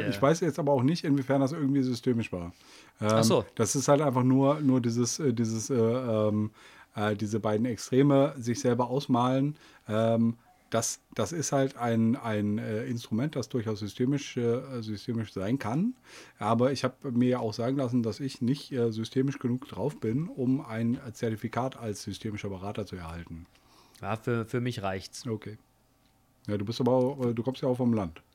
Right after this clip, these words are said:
Speaker 1: <laughs> Ja, ich bin Junge
Speaker 2: Ja.
Speaker 1: vom Land, ne?
Speaker 2: Ja.
Speaker 1: Bin
Speaker 2: Okay.
Speaker 1: ich das eigentlich? Bin ich ein Junge vom Land?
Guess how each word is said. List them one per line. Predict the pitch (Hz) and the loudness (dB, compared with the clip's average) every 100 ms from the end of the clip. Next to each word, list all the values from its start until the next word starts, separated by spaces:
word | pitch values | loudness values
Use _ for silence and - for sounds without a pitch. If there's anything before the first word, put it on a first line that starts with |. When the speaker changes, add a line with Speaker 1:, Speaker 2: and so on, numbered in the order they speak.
| _ _ _ _ _ _ - | _ _ _ _ _ _ -20
Speaker 1:
<laughs> | - - - 1077 1077 - - - - - - _ - - - - | -20 -18 -14 -12 -12 -12 -12 -8 -8 -6 -8 _ -20 -14 -10 -2
Ja, | 160 | 0
ich | 117 | 0
bin | - 107 | -4 -4
Junge | 107 107 | -4 -4
Speaker 2:
Ja. | |
Speaker 1:
vom | 120 147 | -6 -6
Land, | 147 127 92 - | -4 -4 -6 -6
ne? | 104 | -6
Speaker 2:
Ja. | - | -6
Speaker 1:
Bin | - - - - - 170 | -10 -20 -18 -16 0 4
Speaker 2:
Okay. | 175 269 | 8 8
Speaker 1:
ich | 202 | 6
das | 247 | 0
eigentlich? | 147 156 - - _ _ _ - | -10 -12 -14 -18 _ _ _ -4
Bin | 190 | -4
ich | - | -4
ein | 92 | -10
Junge | 110 - | -10 -10
vom | - 92 | -10 -10
Land? | 90 87 101 | -10 -12 -14